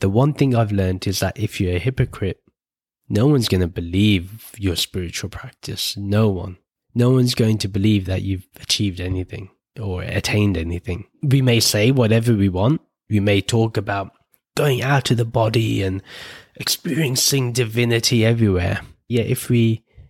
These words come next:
scold our partners, our kids, just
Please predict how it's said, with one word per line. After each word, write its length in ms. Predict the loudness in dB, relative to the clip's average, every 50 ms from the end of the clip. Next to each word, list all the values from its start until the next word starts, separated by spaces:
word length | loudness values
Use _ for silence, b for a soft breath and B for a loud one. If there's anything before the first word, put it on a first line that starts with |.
| b b _ _ _ _ _
scold 720 | -6 -4 -4 -2 0 0 2 2 2 2 2 0 -2 -2 -4 -8 -8
our 240 | -6 -4 -2 -2 -2
partners, 640 | -2 -2 -2 -2 -2 -2 -2 -2 -2 0 0 -2 -2 -4
our 240 | -6 -6 -6 -8 -10 _ _ -6
kids, 580 | -2 -2 0 -2 -2 -2 -2 0 0 -2 -4 _ _ _
just 360 | -4 -2 -2 -2 -4 _ _